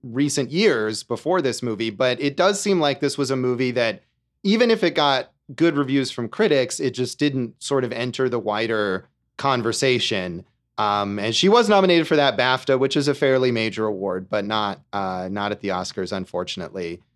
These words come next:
So, but yeah, it's a great, it's a great performance, and it's a great balance, I think, because in the first half of the movie, it's almost comedic. We see Millie,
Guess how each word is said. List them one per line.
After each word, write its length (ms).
So, 260
but 160
yeah, 200
it's 220
a 60
great, 420
it's 140
a 60
great 340
performance, 560
and 160
it's 140
a 60
great 360
balance, 560
I 140
think, 240
because 340
in 80
the 80
first 300
half 240
of 60
the 60
movie, 380
it's 140
almost 500
comedic. 580
We 100
see 240
Millie, 600